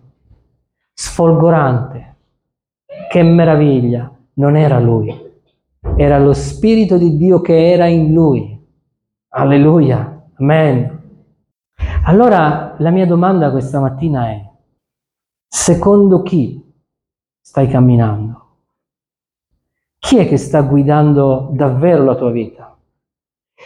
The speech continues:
Chi è che sta dirigendo i tuoi passi oggi? Chi è che ti consiglia? Da chi ti stai facendo consigliare? Chi ti sta mostrando la via? Per dirla in modo semplice, chi è il tuo navigatore?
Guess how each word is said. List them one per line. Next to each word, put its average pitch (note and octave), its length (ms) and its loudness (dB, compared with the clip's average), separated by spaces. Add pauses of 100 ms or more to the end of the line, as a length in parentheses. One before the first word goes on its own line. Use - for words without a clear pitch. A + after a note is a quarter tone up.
(160)
Chi - 160 0
è A#3+ 100 4
che F3+ 100 2
sta - 220 -2
dirigendo F3 760 2
i E3 80 2
tuoi E3 180 0
passi C3 560 -4 (180)
oggi? A2+ 500 -4 (920)
Chi D#4 200 0
è B3 160 4
che F#3 140 0
ti F#3+ 120 -2
consiglia? E3+ 680 -2
Da C#4 140 2
chi D4+ 200 4
ti C#4 120 0
stai C4 200 0
facendo A3+ 420 0
consigliare? D3 840 -2 (1120)
Chi D#4+ 140 4
ti D4 120 4
sta C4+ 200 2
mostrando B3+ 560 2
la A3+ 140 6
via? A3+ 260 4
Per C#4 160 2
dirla C#4+ 220 2
in C#4 60 4
modo C#4 220 4
semplice, C4+ 560 2
chi D#4+ 120 -2
è D#4 160 6
il B3+ 80 0
tuo C4 140 2
navigatore? G#3 840 0